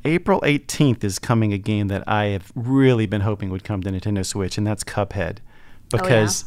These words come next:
Speaker 1: I think myself, like a lot of other Nintendo fans, if you're a Nintendo fan, chances are you're a big fan of platformers. And this is one of the most unique looking, d-, visual styled kind of games you've seen in a long time, and also just a really fun, also really challenging platformer.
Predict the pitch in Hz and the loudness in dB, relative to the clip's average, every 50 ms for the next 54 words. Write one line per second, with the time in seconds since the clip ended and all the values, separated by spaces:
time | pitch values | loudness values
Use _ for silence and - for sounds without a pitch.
0 | - - - - - - 143 139 131 - - - 120 117 120 - - 151 139 135 | -8 -6 -4 -4 -2 0 2 2 0 0 -2 0 2 2 4 4 4 4 4 4
1 | 127 - 117 117 117 120 127 117 120 120 120 117 110 104 - 170 175 151 123 - | 2 4 4 6 6 6 6 4 2 2 2 0 -2 -2 -2 -2 0 0 -2 -2
2 | - 98 98 98 98 95 - - - - 135 131 123 113 - 165 175 151 135 - | -4 -4 -4 -4 -6 -6 -8 -10 -6 0 2 2 2 2 0 0 0 0 0 0
3 | 104 98 95 - - 117 113 113 98 - 107 101 98 98 98 104 110 - - 110 | -2 -2 -2 -2 -2 -2 -2 -2 -2 0 0 0 0 -2 -2 -2 -4 -4 -4 -4
4 | 95 87 82 - - - 117 117 - - - 101 95 90 82 80 - - - - | -4 -6 -8 -6 -2 0 0 0 0 -4 -4 -4 -2 -2 -4 -6 -8 -10 -12 -14
5 | - - - - - - - - 117 113 110 107 104 101 95 92 - 131 - - | -18 -20 -20 -20 -20 -8 -2 0 2 2 2 2 2 0 0 -2 -4 -4 -4 -2
6 | 120 101 107 120 127 120 110 107 107 104 95 - - - 107 101 104 120 143 156 | -4 -2 -2 -2 0 0 0 0 0 -2 -2 -4 -6 -6 -6 -4 -2 -2 -2 -2
7 | 151 - - 147 143 139 143 - 135 131 131 127 127 127 - - - - - - | -4 -4 -4 -2 -2 -2 -2 -2 -2 -2 -2 -2 -4 -6 -10 -16 -18 -18 -16 -14
8 | - 104 113 104 101 120 139 143 - 143 135 135 131 - - 127 120 120 117 117 | -10 -10 -8 -4 -2 0 0 0 0 -2 -2 -4 -4 -4 -2 0 0 2 2 2
9 | 117 117 117 - - - 127 110 107 98 107 107 110 110 101 - 107 101 - - | 0 0 -4 -6 -8 -6 -6 -4 -4 -4 -4 -2 -2 -2 -4 -4 -6 -8 -8 -4
10 | - 110 110 107 104 - 101 104 104 104 104 98 - 104 101 104 104 113 143 151 | -4 -2 -2 -2 -4 -4 -4 -4 -2 -4 -4 -6 -6 -6 -4 -4 -2 -2 -2 -2
11 | - 143 123 120 - 98 95 113 127 123 113 - - 113 107 107 104 98 - - | -4 -4 -6 -6 -6 -4 -4 -2 -2 -4 -4 -2 -2 0 0 0 -2 -4 -6 -14
12 | - - - 110 - 120 117 131 123 110 101 - - 113 110 110 104 104 90 95 | -14 -8 -6 -2 0 2 2 2 2 2 0 -4 -4 -2 -2 0 0 -2 -4 -6
13 | 95 92 90 - - - - - 95 87 - - 104 92 - - - | -8 -8 -10 -10 -14 -10 -4 -4 -4 -4 -4 -6 -8 -8 -8 -8 -12